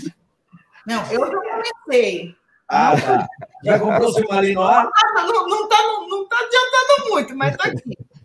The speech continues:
Speaker 1: O Wesley tá falando aqui, né? Filha, duração infinita. Mas é, como eu falei, característica de cães, cada pessoa, tipo, merece um cão. Você não vai pegar e dar de presente Malinois pra uma senhora de sessenta, setenta anos.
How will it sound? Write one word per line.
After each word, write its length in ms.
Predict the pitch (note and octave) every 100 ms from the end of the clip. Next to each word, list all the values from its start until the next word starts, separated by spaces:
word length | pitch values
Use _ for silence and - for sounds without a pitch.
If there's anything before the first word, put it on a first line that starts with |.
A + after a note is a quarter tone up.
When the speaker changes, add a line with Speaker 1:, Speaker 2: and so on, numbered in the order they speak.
| _ _ - _ _
Speaker 1:
O 180 | A#3+ B3+
Wesley 380 | B3+ C4+ D#4 D4+
tá 100 | D#4
falando 360 | D#4+ C#4 B3
aqui, 320 | B3 - A3+
né? 420 | A3 A3 G#3 G3 F#3+
Filha, 220 | C4+ C#4 C#4+
duração 500 | B3+ A#3 - - B3
infinita. 720 | C#4 - C#4 A#3+ G#3+ - E3+ D#3 - _ - - -
Mas 180 | F#4+
é, 100 | F#4+
como 160 | - D#4
eu 60 | G4
falei, 280 | A#4+ A4 A#3+
característica 600 | C#4+ D4 - D#4 F4 G4
de 120 | F#4+
cães, 580 | - C4 B3 C4+ - -
cada 240 | D#4+ C4
pessoa, 760 | - E4+ - B3+ B3 C4 E4 -
tipo, 240 | - - F4+
merece 340 | F4+ D4 -
um 100 | -
cão. 260 | - B3 A3
Você 140 | C4
não 180 | C#4 D4
vai 260 | C4+ A#3+
pegar 560 | A#3+ B3 A3 G#3 A3 C#4
e 60 | A#3
dar 100 | A#3+
de 120 | -
presente 360 | - B3 A#3+ A3+
Malinois 460 | B3 B3+ B3+ G#3+ A3
pra 100 | B3+
uma 140 | D4
senhora 440 | D4 D4+ B3 A#3
de 100 | A3+
sessenta, 460 | - D4 - G#3 A#3
setenta 420 | C4 B3 C4+ C4
anos. 680 | G4 G4+ C#4+ G3 - - -